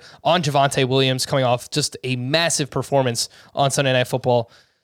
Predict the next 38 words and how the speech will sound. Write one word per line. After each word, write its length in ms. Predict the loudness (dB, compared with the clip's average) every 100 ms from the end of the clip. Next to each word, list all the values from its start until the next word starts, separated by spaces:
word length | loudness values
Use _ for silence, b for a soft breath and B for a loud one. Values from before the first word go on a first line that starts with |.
| _
Twenty-nine 460 | -4 0 2 2 0
touches, 460 | 0 0 -2 -4 -10
a 60 | -4
hundred 240 | 0 0
and 100 | 0
seventy-eight 380 | -2 0 0 0
total 220 | 0 0
yards, 420 | 2 2 2 -4 -10 _ -2
and 200 | 0 2
a 140 | 0
touchdown. 640 | 0 0 0 0 2 2 -2 b b b
Uh, 200 | -2 -2
Mike, 240 | 0 -2 0
what 100 | 0
do 60 |
you 40 | 0
think 120 | 0
about 180 | 0 0
Javonte? 560 | 2 0 2 0 0 -4 B
You 100 | 0
mentioned 220 | 0 2
his 100 | 0
name 180 | 2 2
a 60 | 2
few 180 | 0 0
times 300 | 0 0 2
here, 140 | 2
so 460 | 4 4 4 2 -4 _ 0
I 100 | 0
imagine 400 | 2 0 0 -6
you 100 | -4
still 180 | -2
like 180 | -2 -2
him, 140 | -4 -14 -6
even 240 | -2 2
with 120 | 2
Gordon 260 | 4 2 4
in. 160 | -2